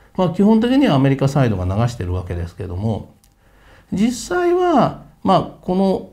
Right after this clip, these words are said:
チャンネルでも何回か言ってるように、ロシアっていうのは原油も取れる、天然ガスも取れる、小麦粉も大量に輸出してる、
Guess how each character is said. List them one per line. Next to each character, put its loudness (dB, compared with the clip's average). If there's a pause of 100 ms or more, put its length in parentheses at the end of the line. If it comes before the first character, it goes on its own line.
チ -4
ャ 2
ン 2
ネ 0
ル 0
で 0
も 0
何 0
回 -2
か -6
言 -4
っ -16
て -4
る 0
よ -2
う -8
に、 -2 (400)
ロ 2
シ 2
ア 4
っ -4
て -4
い 2
う 2
の 2
は 0 (100)
原 2
油 4
も 2
取 2
れ 4
る、 -6 (500)
天 0
然 0
ガ 2
ス -4
も -2
取 -4
れ -2
る、 -6 (440)
小 2
麦 4
粉 -2
も 2
大 0
量 4
に 4
輸 2
出 -4
し -8
て -4
る、 -8